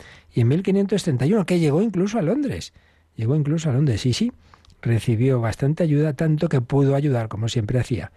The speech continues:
<coughs> a otros estudiantes universitarios. En el primero de estos viajes se encontró en Brujas con el célebre Luis Vives, que le invitó a su mesa.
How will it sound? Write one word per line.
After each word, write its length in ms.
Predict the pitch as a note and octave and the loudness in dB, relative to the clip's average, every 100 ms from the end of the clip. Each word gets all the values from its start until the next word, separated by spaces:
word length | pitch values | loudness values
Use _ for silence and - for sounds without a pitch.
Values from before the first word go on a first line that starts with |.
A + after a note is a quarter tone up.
| - - _ - | -20 -20 _ -4
<coughs> 0 | |
a 520 | F#2+ A#2+ - - A2 | 0 0 -2 -2 0
otros 520 | A#2 A#2+ B2+ A#2+ - F#3+ | 0 -2 -2 -2 -2 -2
estudiantes 880 | C#3 - D3+ C3+ A#2+ A2+ C3 B2+ - _ _ _ _ | -2 0 0 2 2 0 -2 -2 -4 _ _ _ _
universitarios. 1000 | G3 F#3+ C#3 A2+ - G#2+ - - - - - - - _ - | 0 2 2 0 -2 -6 -6 -10 -12 -16 -16 -20 -20 _ -4
En 140 | C3+ B2 | 0 2
el 160 | A#2+ | 2
primero 340 | B2 F#3 G#3+ E3 | 2 0 2 0
de 80 | |
estos 240 | E3 F#3+ E3 | 0 0 0
viajes 320 | D3+ C#3 D3+ | 0 0 -2
se 60 | D3 | -2
encontró 420 | C#3 B2+ C3 F#3+ | 0 0 0 0
en 120 | F3 | 0
Brujas 400 | D3+ D3 E3+ D#3+ | 0 0 -2 -2
con 140 | C#3+ | 0
el 140 | B2 A2 | 0 0
célebre 500 | - D3+ E3+ F3 - | -2 0 0 -2 -2
Luis 400 | C#3 C#3+ A#3 E3 | 0 2 2 0
Vives, 420 | D3+ C#4 E3 G#2 - - - - - | 0 0 0 -4 -10 -20 -20 -20 -16
que 120 | - A#2 | -2 0
le 100 | A2+ | 2
invitó 340 | G#2+ G#2 E3+ | 2 0 0
a 60 | F3+ | -2
su 160 | - | 0
mesa. 440 | A2+ G#3+ - G2 | 0 0 -2 -8